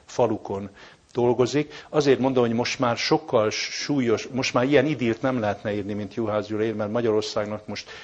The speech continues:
húsz százaléka se ér falun, és nyolcvan százaléka városokba tömörül, és a falusi munkából egyre nehezebb megélni ebben a könyörtelen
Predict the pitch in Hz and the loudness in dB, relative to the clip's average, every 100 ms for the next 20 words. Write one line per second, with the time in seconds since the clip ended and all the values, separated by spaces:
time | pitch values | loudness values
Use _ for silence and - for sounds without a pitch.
0 | - - 147 - 131 113 107 104 101 - | -10 -4 -2 0 2 2 2 0 0 -2
1 | 101 113 104 104 - 120 117 107 101 - | -4 -2 -2 -4 -2 0 0 -2 -6 -4
2 | 120 113 - 104 - 113 107 104 104 - | -2 -2 -4 -6 -2 -2 -2 -4 -6 -2
3 | 107 - - - - 127 113 104 127 98 | -2 -2 -12 -18 2 4 4 2 -2 -2
4 | 104 - 131 117 113 113 - - - 110 | -2 0 0 2 2 0 -2 -18 -8 -4
5 | 117 - 147 113 - 104 117 113 113 104 | -4 0 0 0 -2 -2 -4 -2 -2 0
6 | 107 110 131 110 104 107 104 101 110 101 | 2 2 0 0 -2 -4 -6 -2 -2 0
7 | 113 113 113 107 107 104 107 117 - - | -4 -4 -4 0 0 0 -4 -6 -10 -8
8 | - 110 107 107 110 - 160 135 110 - | -8 -4 -2 -2 -4 2 4 6 4 2
9 | 113 110 107 | -4 -2 -4